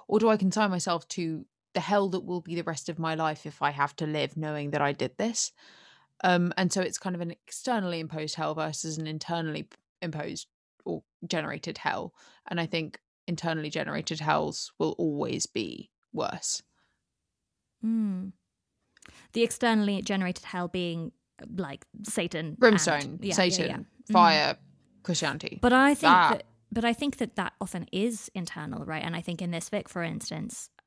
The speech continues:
Speaker 2: you know, that I think one of the main ways Draco tortures himself is with this, like, imperfect understanding of Christianity and this, this feeling that he's going to hell. And he, he spends a lot of time thinking about what's,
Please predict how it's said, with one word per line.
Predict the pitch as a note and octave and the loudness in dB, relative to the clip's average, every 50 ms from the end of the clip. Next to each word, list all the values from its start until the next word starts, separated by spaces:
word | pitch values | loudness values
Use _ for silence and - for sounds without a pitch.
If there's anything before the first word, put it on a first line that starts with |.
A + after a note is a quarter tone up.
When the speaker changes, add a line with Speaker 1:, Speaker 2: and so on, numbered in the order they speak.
| - | -10
Speaker 2:
you | - G#3 F#3 | -6 -6 -4
know, | E3 D3+ C#3 D3+ D#3 - _ _ - | -4 -6 -8 -10 -12 -14 _ _ -6
that | G3 - - _ _ - | -6 -6 -6 _ _ -6
I | F#3 F3+ | -6 -6
think | F3 F3 F3+ - | -6 -8 -10 -10
one | F3 F3 E3+ E3+ | -8 -8 -6 -6
of | E3+ E3 | -8 -8
the | - E3 - _ _ _ - | -8 -10 -10 _ _ _ -4
main | F#3+ F3 E3+ F3 E3+ E3+ E3 | -4 -2 -2 -4 -6 -6 -6
ways | E3+ F3 E3+ E3+ - - - - | -6 -6 -6 -6 -6 -8 -10 -8
Draco | F#3 F3 F3 - - E3+ E3 E3 - - | -6 -6 -6 -6 -6 -8 -8 -8 -8 -6
tortures | - B3 C4 B3 - G#3 | -4 -4 -2 -2 -2 -2
himself | - F#3 E3+ - D#3 D3+ - F3+ - - - - - - _ _ _ _ - F#3+ F#3+ | 0 -2 -2 -2 -4 -6 -8 -10 -16 -20 -20 -20 -20 -20 _ _ _ _ -4 -2 -2
is | E3+ E3 F3+ - - - G3 - | -2 -2 -6 -12 -14 -14 -8 -4
with | G#3 F#3 F3 - - - - - | -4 -4 -4 -6 -12 -12 -12 -10
this, | - F#3 D#3+ - - - - _ _ - - _ - | -10 -10 -8 -8 -8 -10 -10 _ _ -20 -20 _ -10
like, | G3 F3 D#3+ D#3+ - - - | -8 -8 -8 -8 -12 -10 -2
imperfect | - A3 G#3 G3 - - - A3 G3+ - - F3+ - - - - | 0 2 2 2 0 -2 0 0 0 0 -2 -4 -6 -6 -8 -6
understanding | F#3 F3 F3 - - - F#3 F3 F#3+ F#3+ F3 E3 E3 E3 - | -4 -4 -4 -6 -8 -6 -2 0 0 0 0 -2 -4 -6 -6
of | - E3+ - | -8 -10 -6
Christianity | - F3+ - - F3+ E3+ F3 F3+ F3+ F#3 - - - - - _ - - - - - - - _ - | -8 -8 -6 -6 -6 -4 -2 -2 -2 -4 -4 -6 -8 -10 -10 _ -18 -20 -20 -20 -20 -20 -14 _ -2
and | F3+ E3 E3 E3 E3 D#3+ D3+ - - | 0 0 0 -2 -4 -6 -8 -6 -6
this, | E3+ E3+ E3 - - - - | -6 -4 -4 -6 -8 -8 -6
this | - F#3 E3+ - | -6 -6 -6 -4
feeling | - F#3+ F3+ E3+ E3+ F3 | -4 -4 -4 -4 -4 -6
that | E3 - F3 | -6 -6 -6
he's | - F3+ - | -6 -8 -6
going | - E3+ D#3 E3 | -4 -4 -4 -4
to | F#3 F3 | -6 -6
hell. | F3+ E3+ D#3+ | -6 -6 -6
And | E3 - | -6 -6
he, | F#3 F3+ - _ - | -8 -10 -10 _ -6
he | - G#3+ | -2 -2
spends | F#3+ - - G3 G3+ G#3+ A3 | -2 -2 -2 0 2 2 2
a | A3 | 2
lot | G#3+ | -2
of | - - | -4 -6
time | - G#3 G3 F#3 | -6 -6 -6 -6
thinking | - - G#3+ A3 B3 - A#3 - | -6 -4 -4 -4 -4 -4 -6 -6
about | E3+ E3 D#3+ - | -4 -6 -6 -6
what's, | E3+ E3+ - - - | -6 -8 -8 -10 -12